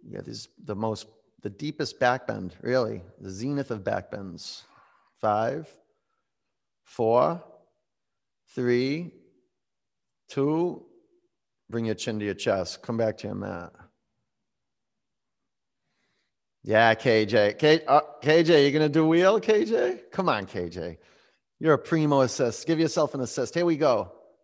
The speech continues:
Ready? Press down, wheel. The first or second one, they, yeah, they, it's like breaking the ice and it kinda, uh,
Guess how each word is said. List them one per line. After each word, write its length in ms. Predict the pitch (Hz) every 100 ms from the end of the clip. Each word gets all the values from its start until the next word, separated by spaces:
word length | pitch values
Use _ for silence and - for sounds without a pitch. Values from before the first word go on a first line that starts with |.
| _
Ready? 380 | 135 143 180 196 - _ _ _ _ _ _ _ _ _ _ _
Press 240 | - 160 160
down, 640 | 160 156 160 160 156 151 - _ _ -
wheel. 640 | 123 139 131 110 92 90 - _ _ _ _ _ _ _ _ _ _ _ _ _ _ _ _ _ _ -
The 80 | 175
first 440 | - 165 165 -
or 60 | 135
second 400 | - 143 - 135
one, 180 | 131 135
they, 160 | - -
yeah, 280 | - 175 143
they, 120 | 139
it's 240 | 139 - 123
like 260 | 143 135 131
breaking 320 | 135 131 120
the 120 | 117
ice 340 | 113 117 113
and 80 | 107
it 100 | -
kinda, 300 | - 123 -
uh, 260 | 131 139